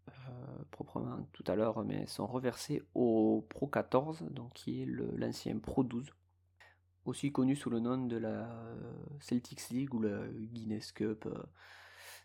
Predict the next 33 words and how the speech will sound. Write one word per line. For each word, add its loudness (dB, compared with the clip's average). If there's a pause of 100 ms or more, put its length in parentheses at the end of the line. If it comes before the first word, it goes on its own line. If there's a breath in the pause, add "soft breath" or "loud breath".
(140)
en -8
fait, -4
c'est 2
le 2
championnat -2
celte, 2
donc -2
qui -10
regroupe -4
les -2
équipes -6
du -6
Pays 0
de -2
Galles, -2
Irlande -2 (340)
et, -8 (100)
et, 2 (260)
euh, 0 (100)
Écosse. -12 (200)
Voilà. -6 (300)
Donc -10
on -4
aura, -4
et 2
italienne 6
aussi. -2 (580 loud breath)
Et, -2
euh, -6
donc 4
on 4
aura 2
maintenant 0